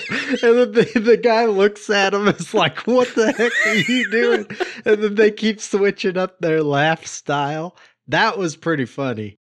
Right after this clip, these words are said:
And then when he finally puts on the T-Rex suit and starts fighting all the ninjas at the end. I was like, "Now this is what I came here to see." <laughs> And I loved that part. It was so great.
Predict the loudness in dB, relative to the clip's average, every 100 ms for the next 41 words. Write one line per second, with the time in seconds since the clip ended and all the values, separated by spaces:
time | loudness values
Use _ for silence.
0 | -4 -2 2 2 0 -4 -4 -2 0 -2
1 | 0 2 2 -2 -4 -2 -2 -4 -10 _
2 | 0 0 0 -2 -2 -2 -4 -6 -2 -4
3 | -4 -4 -2 0 -2 -4 -8 -4 -4 -4
4 | -10 -10 -4 0 0 -2 -4 0 0 0
5 | -2 0 2 0 0 0 -2 -2 -4 -2
6 | -2 -2 -6 -4 -2 -2 -2 -2 -2 -2
7 | -4 -6 -4 0 0 2 2 2 -2 -6
8 | -2 -2 -2 -2 -2 2 0 0 0 0
9 | 0 -2 -4 -4 -2 0 -2 -4 -6 -6
10 | -4 -2 0 -2 -6 -14 -4 -4 -4 -6
11 | -4 -8 -8 -8 -10 _ -14 -14 -14 -14
12 | _ -16 -16 _ -10 -4 -2 0 0 0
13 | -2 -4 -6 -6 -10 -6 -4 -4 -4 -4
14 | -4 -6 -6 -4 -4 -4 -4 -4 -4 -12